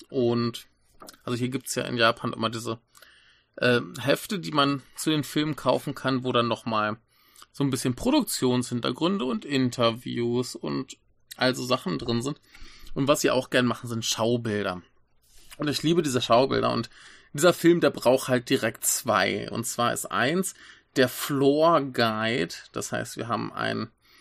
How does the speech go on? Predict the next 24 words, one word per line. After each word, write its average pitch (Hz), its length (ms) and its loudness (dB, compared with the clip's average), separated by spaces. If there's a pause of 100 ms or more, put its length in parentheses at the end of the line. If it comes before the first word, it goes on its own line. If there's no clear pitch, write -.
(380)
Grundriss 175 580 2
des 147 160 -4
kompletten 139 500 -2
Grundstücks 151 760 0
mit 127 300 -2
Haus 131 360 2
und 139 220 -2
so 131 160 -6
weiter. 120 440 0 (760)
Äh, 131 420 4 (380)
und 156 400 2 (120)
markiert, 156 840 0
wo 127 600 0
was 117 380 0
passiert. 110 840 -4
Wer 120 280 0
hat - 200 -8 (100)
wo 120 200 -2
Sex, - 640 -4
äh, 113 340 -4
wo 113 200 -2
ist - 180 -8
die - 80 -4
Party, 117 480 -2